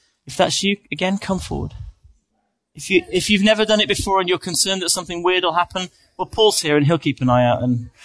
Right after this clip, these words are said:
<laughs> you know, if, we'll, we'll, we'll help you if anything weird happens. But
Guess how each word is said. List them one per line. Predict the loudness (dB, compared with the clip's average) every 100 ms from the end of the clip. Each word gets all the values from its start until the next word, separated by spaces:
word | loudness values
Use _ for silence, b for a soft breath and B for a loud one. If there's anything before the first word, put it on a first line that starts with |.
| B B B B -20
<laughs> | -18 -20 -18 -16 -16 -18 _
you | 0
know, | 2
if, | 2 0 -6
we'll, | -10 -6 -6
we'll, | -6 -8 -8
we'll | -2 0
help | 0 0
you | -4
if | -6 -6
anything | -8 -6 -4 -2
weird | -2
happens. | -6 -8 -12 -14 -20 -20 _ -20 B B B B _
But | -4 -2